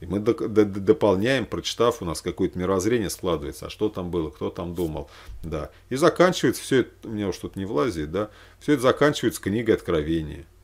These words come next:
Все эти деяния и послания. То есть Библия сама по себе, она хронологически, э, во времени, она абсолютно пос-, последовательная. Да, в ней есть запараллельные места. Это описание жизни царей,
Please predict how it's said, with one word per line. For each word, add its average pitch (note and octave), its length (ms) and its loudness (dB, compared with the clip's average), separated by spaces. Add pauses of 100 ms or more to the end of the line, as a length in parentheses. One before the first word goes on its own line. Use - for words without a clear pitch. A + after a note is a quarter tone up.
(1300)
Все - 140 -8
эти D#2 160 -8
деяния E2+ 600 -2
и D#2+ 100 -6
послания. D#2 500 -6
То D#2+ 120 -10
есть D#2 100 -6
Библия A#2+ 380 4
сама G#2 280 0
по - 140 -8
себе, D#2+ 320 -2
она G#2 360 -2 (160)
хронологически, G2+ 920 0 (320)
э, D#2 100 -8
во D#2 220 0
времени, G2 640 2
она F2 320 -4
абсолютно G#2 540 -4
пос-, - 440 -8
последовательная. E2+ 840 -4
Да, C3 200 4
в D#3 80 -2
ней C#3 100 -2
есть C3 200 0
запараллельные G#2 720 0
места. - 440 -10 (800)
Это D#2 220 -8
описание E2 500 -2
жизни C3+ 380 4
царей, A2+ 480 4